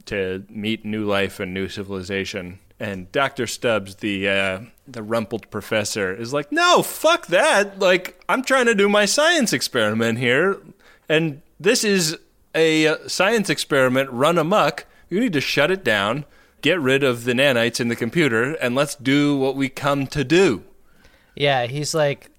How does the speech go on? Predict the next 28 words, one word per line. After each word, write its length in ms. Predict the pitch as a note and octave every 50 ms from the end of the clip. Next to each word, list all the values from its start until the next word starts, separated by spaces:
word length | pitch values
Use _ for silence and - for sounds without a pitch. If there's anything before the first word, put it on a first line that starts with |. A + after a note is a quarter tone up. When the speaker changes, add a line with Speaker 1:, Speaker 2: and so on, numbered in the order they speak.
| -
Speaker 2:
"Your 320 | F3 D#3+ D#3 D#3 D#3 D#3 D3
computer 560 | - D#3 D3 - - F#3 G3 F#3 F3 D#3 C#3+
has 240 | C#3 C#3 C3 - -
fleas. 720 | - - D#3 E3+ D#3+ C#3 B2+ B2 A#2+ A#2+ - - - - - - - - - -
Like, 340 | B2+ C3+ C3 B2+ F3+ - - G3
Speaker 1:
<laughs> 60 | F3+
Speaker 2:
let's 200 | D3+ D#3+ G3+ -
gas 500 | C#3+ B2+ - - D#3+ D#3 D#3+ F3+ F3 - -
them 200 | - D#3 D3 C#3
out 180 | D#3 F3+ G3 D#3+
of 100 | C#3 A#2+
there 380 | C3 B2 B2 A#2+ B2+ D3 C#3 - - - -
and 200 | D#3 D3 C#3+ D3
Speaker 1:
Yeah. 160 | C#3 A2 F2+ - - - - - - -
Speaker 2:
get 140 | - E3 E3
on 160 | F3 F3 F3
with 140 | E3 D3+ -
our 120 | D3+ C#3+
business." 560 | B2+ A#2 E3 G3 - - G#2+ G2+ - - - - - -
Speaker 1:
Let's 140 | D3 C3 -
put 160 | - E3 D#3+
one 160 | C#3 D3 C3+
of 80 | C#3 C3
those 200 | B2+ A#2+ A#2 -
tents 460 | - - - D#3 D3+ C#3+ C#3+ - -
around 360 | B2+ A#2 A2+ A2+ A2+ A#2+ C3+
the 80 | C#3+ C#3+
ship 380 | - - A#2+ G#2 G2 - -